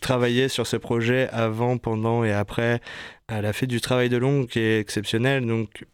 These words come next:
sauf qu'on ne la voit pas, on voit que son nom apparaître, donc je vais lui laisser un peu expliquer pourquoi elle a voulu participer, comment on a fait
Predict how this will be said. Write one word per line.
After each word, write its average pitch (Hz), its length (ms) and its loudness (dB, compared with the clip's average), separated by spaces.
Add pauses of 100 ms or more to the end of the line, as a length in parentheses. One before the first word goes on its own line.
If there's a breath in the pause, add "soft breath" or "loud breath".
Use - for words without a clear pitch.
(100)
sauf 107 220 -4
qu'on 120 140 -2
ne 117 120 0
la 110 100 0
voit 110 200 0
pas, 123 220 0
on 120 100 0
voit 107 160 0
que 120 120 0
son 120 220 0
nom 123 260 4
apparaître, 113 480 2
donc 110 180 0
je 104 140 -2
vais 107 120 -2 (300)
lui 110 140 -2
laisser 117 380 0
un 110 140 0
peu 117 140 -2
expliquer 117 380 -2
pourquoi 120 360 -2
elle 123 180 2
a 110 40 0
voulu 113 200 0
participer, 120 640 -4 (400 loud breath)
comment 113 260 0
on 113 80 2
a 101 120 0
fait 117 500 0